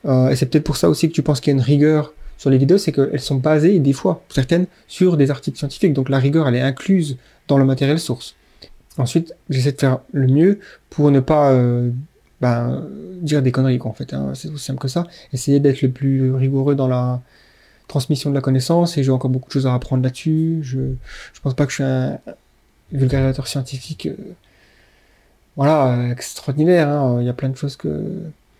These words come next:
j'apprends encore beaucoup. Et après, ce que j'essaie de faire aussi dans l'écriture, c'est d'essayer d'être assez conscient des gens qui vont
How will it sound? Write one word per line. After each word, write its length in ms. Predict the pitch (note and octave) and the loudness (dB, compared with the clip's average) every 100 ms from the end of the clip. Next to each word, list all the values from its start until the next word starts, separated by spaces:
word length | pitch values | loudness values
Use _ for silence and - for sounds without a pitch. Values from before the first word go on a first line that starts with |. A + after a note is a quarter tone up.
| _ _ | _ _
j'apprends 320 | - C3 D3 C3+ | -2 0 0 -2
encore 240 | C3 C#3 | -2 -4
beaucoup. 300 | C#3 - A#3+ | -4 -6 -6
Et 260 | A3 C#3 - _ _ - | 0 -2 -2 _ _ -6
après, 180 | - F#3+ | 0 0
ce 80 | |
que 120 | - D#3+ | 4 2
j'essaie 220 | D#3+ D#3+ | 2 -2
de 40 | |
faire 180 | - E3+ | 0 0
aussi 220 | D#3+ - | 0 0
dans 100 | E3 | 2
l'écriture, 540 | D3 - D#3 - F#3+ - | 2 0 -4 0 0 2
c'est 160 | D#3+ | 2
d'essayer 380 | D3 D3 D#3+ D#3+ | 2 2 4 4
d'être 360 | D#3 D3 - _ _ _ _ _ _ _ _ _ _ _ _ _ _ - | 4 2 -4 _ _ _ _ _ _ _ _ _ _ _ _ _ _ 0
assez 640 | C#3+ - G#3 G3 F#3 - _ _ _ _ _ _ | 2 4 6 6 4 0 _ _ _ _ _ _
conscient 460 | F3+ F3+ - G3 G3 | 2 2 4 4 6
des 160 | D#3+ | 4
gens 200 | D3 E3+ | 4 0
qui 140 | E3 D#3 | 0 -2
vont 440 | D#3 D3+ D3 | 0 0 -2